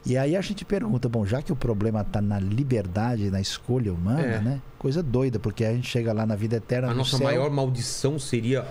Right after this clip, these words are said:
Speaker 2: a nossa possibilidade de escolha, é isso?
Speaker 1: Então, aí eu chego na vida eterna, vou pro
Speaker 2: É.
Speaker 1: céu, chega lá, eu escolho errado de novo, caio
Speaker 2: Exato,
Speaker 1: outra vez?
Speaker 2: exato.
Speaker 1: Não, por quê?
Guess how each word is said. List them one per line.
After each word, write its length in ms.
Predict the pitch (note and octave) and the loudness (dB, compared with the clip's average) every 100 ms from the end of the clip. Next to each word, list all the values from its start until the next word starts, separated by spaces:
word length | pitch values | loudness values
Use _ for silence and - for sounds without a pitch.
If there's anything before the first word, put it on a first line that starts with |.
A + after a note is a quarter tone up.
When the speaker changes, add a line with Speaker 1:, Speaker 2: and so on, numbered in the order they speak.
| A2+ | -4
Speaker 2:
a 40 | A2+ | -2
nossa 400 | A#2+ B2+ - B2 - - | 0 -2 -2 -4 -4 -6
possibilidade 460 | A2+ G#2+ G#2+ B2 | -6 -4 -2 -2
de 60 | G#2 | -4
escolha, 460 | - - B2 D#3+ F#2+ | -4 -2 0 0 0
é 80 | |
isso? 320 | A2+ C3 A#2+ G2 | 0 0 0 -2
Speaker 1:
Então, 220 | F#2+ F2+ - - | -4 -4 -10 -14
aí 280 | A#2 A2 A2+ | -4 -2 0
eu 80 | B2+ | 0
chego 240 | C#3+ C#3 | 0 0
na 100 | C3+ | 0
vida 220 | B2 B2 | 0 0
eterna, 440 | A2 - B2 B2+ C3 | -2 0 0 0 0
vou 200 | A2 A#2+ | 0 0
pro 100 | C3 | 0
Speaker 2:
É. 40 | E3 | 0
Speaker 1:
céu, 180 | D#3+ B2+ | 0 0
chega 220 | B2+ C3 | 0 0
lá, 160 | B2 C3+ | 2 2
eu 100 | C#3 | 0
escolho 300 | B2+ - C#3 | 0 2 2
errado 240 | B2 B2+ | 2 0
de 100 | A#2+ | 0
novo, 200 | A#2+ C3+ C#3 | 2 2 2
caio 160 | C3 C#3+ | 2 4
Speaker 2:
Exato, 40 | C#3+ | 2
Speaker 1:
outra 240 | - B2 | 2 2
vez? 220 | B2+ F3 C3+ | 2 0 0
Speaker 2:
exato. 360 | F3 A3 - - - - - - | 0 0 -4 -6 -6 -8 -8 -4
Speaker 1:
Não, 320 | C3+ C#3 E3 F#3 | 0 2 2 0
por 240 | - E3+ | -2 -2
quê? 240 | C3 A2 | 0 -2